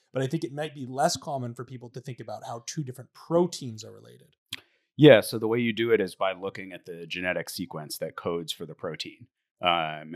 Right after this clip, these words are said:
Speaker 2: and you can see, um, you know, for example, the, the period protein, which is the original circadian rhythm gene that was discovered in Drosophila, but is also present in all other animals.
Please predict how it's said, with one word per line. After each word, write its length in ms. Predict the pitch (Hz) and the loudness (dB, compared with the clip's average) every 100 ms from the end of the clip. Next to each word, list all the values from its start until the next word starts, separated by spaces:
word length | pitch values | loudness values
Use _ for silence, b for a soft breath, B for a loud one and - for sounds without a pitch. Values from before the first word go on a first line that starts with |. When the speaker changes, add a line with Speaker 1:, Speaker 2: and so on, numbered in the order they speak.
| - | -6
Speaker 2:
and 400 | 90 82 80 78 | -4 -4 -6 -8
you 220 | 90 90 | -8 -8
can 180 | - 85 | -8 -6
see, 600 | - 139 117 95 90 - _ _ _ _ | 0 4 4 4 -4 -14 _ _ _ _
um, 560 | 85 80 78 78 76 71 | -8 -6 -8 -12 -16 -18
you 120 | 82 | -14
know, 180 | 78 76 | -12 -12
for 220 | - 90 | -4 -2
example, 600 | 82 90 87 82 87 82 78 | -2 -4 -6 -6 -6 -6 -6
the, 320 | 78 76 76 | -12 -12 -12
the 120 | 82 80 | -12 0
period 500 | - 110 95 87 78 | 2 4 2 -4 -6
protein, 460 | 90 82 78 73 | -8 -8 -12 -16
which 180 | 76 - | -18 -14
is 120 | 80 | -14
the 140 | - 80 | -10 -10
original 760 | 78 82 80 82 78 76 78 - | -8 -10 -8 -8 -8 -10 -14 -10
circadian 600 | - 85 87 80 80 78 | -8 -6 -4 -4 -6 -12
rhythm 280 | 80 76 73 | -14 -14 -14
gene 300 | 80 76 67 | -12 -12 -16
that 80 | 76 | -14
was 140 | 80 | -14
discovered 420 | - - 87 80 80 | -12 -4 -4 -2 -6
in 120 | 82 | -12
Drosophila, 640 | 82 101 92 90 87 85 b b b _ | -6 -2 -2 -2 -8 -10 b b b _
but 140 | 80 76 | -8 -6
is 120 | 87 | -2
also 320 | 87 - 87 | 0 0 -4
present 480 | - 87 82 80 80 | -2 -4 -4 -10 -14
in 80 | 76 | -14
all 200 | 76 76 | -12 -10
other 180 | 73 | -8
animals. 600 | 82 98 98 90 82 - | -4 -2 -2 -4 -6 -8